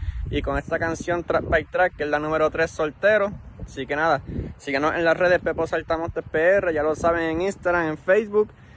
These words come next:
y el canal de YouTube Pepo Saltamontes. Ahí le dan un subscribe para que se vayan enterando de cositas nuevas por ahí.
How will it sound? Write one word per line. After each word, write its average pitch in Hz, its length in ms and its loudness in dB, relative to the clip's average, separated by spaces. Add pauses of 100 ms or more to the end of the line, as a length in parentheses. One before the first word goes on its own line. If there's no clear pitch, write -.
(180)
y 175 200 2
el 165 140 2
canal 147 320 -2
de 165 160 4
YouTube 190 360 2 (480)
Pepo 143 240 0
Saltamontes. 170 800 -2 (220)
Ahí 127 260 0
le 143 80 2
dan 143 120 0
un 147 100 -4
subscribe 165 480 0
para 160 280 2
que 156 100 -4
se 139 140 -2
vayan 139 200 0
enterando 147 460 -2
de 143 140 0
cositas 135 360 -6
nuevas 139 300 -2
por 135 140 -2
ahí. - 160 -4